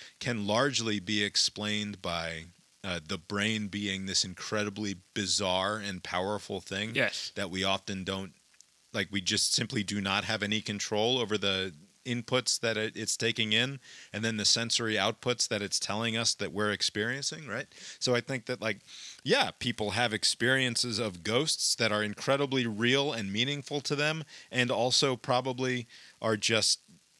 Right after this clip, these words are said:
Speaker 1: fucking weird neurological things, <laughs> right?
Speaker 2: Yeah.
Speaker 1: Like, things that we just can't explain. In the same way that people have religious experiences,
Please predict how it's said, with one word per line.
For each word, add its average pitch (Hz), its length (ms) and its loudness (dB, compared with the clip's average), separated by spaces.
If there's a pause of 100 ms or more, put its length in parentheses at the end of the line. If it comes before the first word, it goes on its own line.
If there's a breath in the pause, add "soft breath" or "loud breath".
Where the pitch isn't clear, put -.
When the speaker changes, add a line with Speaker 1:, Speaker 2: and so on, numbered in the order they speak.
(120)
Speaker 1:
fucking 104 680 -2
weird 107 420 4
neurological 113 840 2
things, - 500 -6
<laughs> - 20 -6
right? 127 140 4
Speaker 2:
Yeah. 117 180 6
Speaker 1:
Like, 95 140 0
things 156 260 2
that 143 140 0
we 131 120 0
just 123 200 0
can't 131 220 -2
explain. 120 340 -4 (240 loud breath)
In 180 120 2
the 202 80 6
same 220 280 4
way 240 320 2 (840 soft breath)
that 147 220 0
people 180 320 2
have 156 280 4
religious 160 520 4
experiences, 185 720 0